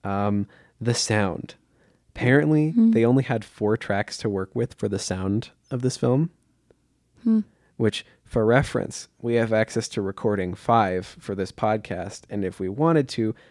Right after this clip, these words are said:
Speaker 1: we could layer in about two hundred and fifty-one more.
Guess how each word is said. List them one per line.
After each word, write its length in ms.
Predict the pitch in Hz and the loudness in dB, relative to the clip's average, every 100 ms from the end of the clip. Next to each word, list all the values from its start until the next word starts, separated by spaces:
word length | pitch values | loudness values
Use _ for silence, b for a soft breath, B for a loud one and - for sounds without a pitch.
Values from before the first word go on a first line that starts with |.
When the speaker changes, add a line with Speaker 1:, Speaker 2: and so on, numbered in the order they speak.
| b - | b -8
Speaker 1:
we 80 | |
could 180 | 107 113 | -2 0
layer 280 | 107 107 107 | 2 2 2
in 140 | 104 98 | 2 0
about 360 | 92 95 - | -2 -4 -4
two 160 | - 135 | 0 2
hundred 260 | 127 117 107 | 4 2 2
and 120 | 104 | 2
fifty-one 560 | 113 - 110 98 95 92 | 0 0 2 4 4 2
more. 380 | 90 69 60 | 0 -4 -8